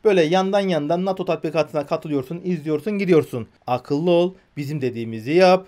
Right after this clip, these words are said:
Ey Amerika, İngiltere, Avrupa, bizim istediğimizi ver, ver. Ondan sonra bakarız canım. Türk milletinin âli çıkarları noktasında biz de adımlarımızı atarız.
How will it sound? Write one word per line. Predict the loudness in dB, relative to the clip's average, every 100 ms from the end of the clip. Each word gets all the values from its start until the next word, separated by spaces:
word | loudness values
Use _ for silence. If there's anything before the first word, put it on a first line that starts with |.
| _
Ey | 2 6 6
Amerika, | 4 2 0 0 -2
İngiltere, | -4 -6 -6 -2 0 0
Avrupa, | -2 -4 -4 -4 -4
bizim | -6 -8
istediğimizi | -8 -8 -6 -4 -6 -8 -10 0
ver, | 4 4 2 -4 -12
ver. | -4 0 2 2 0 -4 -16 -10
Ondan | -8 -4 -4
sonra | -2 0 0 -2 -8
bakarız | -12 -10 -6 -6 -6
canım. | -4 -2 -2 -4 -12 _
Türk | -6 -2
milletinin | 2 2 0 2
âli | 2 2
çıkarları | 0 0 0 0
noktasında | -2 -4 -6 -2 0 0 0
biz | -2 -2
de | -4
adımlarımızı | -2 -2 0 -2 -4 -6 -6 -6 _ _ -10
atarız. | -8 -6 -8 -8